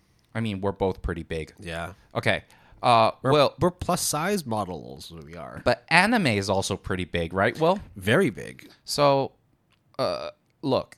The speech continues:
Speaker 1: this is gonna sound really dumb for me to say, but I'm just gonna say it. Anime has existed for quite a while.
Speaker 2: Yep. Ever
Speaker 1: What
Speaker 2: since, um, Cowboy Bebop released, yes.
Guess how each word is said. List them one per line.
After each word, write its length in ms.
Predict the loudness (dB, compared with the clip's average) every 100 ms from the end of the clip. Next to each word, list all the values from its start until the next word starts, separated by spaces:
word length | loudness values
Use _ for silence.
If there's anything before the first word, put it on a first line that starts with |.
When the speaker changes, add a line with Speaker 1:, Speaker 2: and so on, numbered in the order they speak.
| _ -6
Speaker 1:
this 260 | -2 -2
is 100 | -2
gonna 220 | -2 -2
sound 380 | 0 0 2 2
really 220 | 0 -2
dumb 320 | -2 0 0 -2
for 120 | -6
me 160 | -6
to 80 | -4
say, 300 | -4 0 0
but 100 | 0
I'm 100 | -2
just 180 | -4 -6
gonna 140 | -6
say 200 | -4 -4
it. 80 | -2 2
Anime 480 | 2 2 0 -2
has 200 | -2 -4
existed 440 | -4 -6 -6 -6 -6
for 120 | -8
quite 220 | -2 -2
a 40 | -2
while. 340 | -6 -12 -16 _ _
Speaker 2:
Yep. 220 | -8 -8 -8 _ -20 _ _ 2
Ever 100 | 4
Speaker 1:
What 140 | 4
Speaker 2:
since, 440 | 2 0 0 -4 -2
um, 560 | 0 -2 -4 -10 -14 -14
Cowboy 240 | -8 -6 -6
Bebop 380 | -10 -12 -12 -12
released, 420 | -14 -12 -12 -10
yes. 360 | -10 -10 -12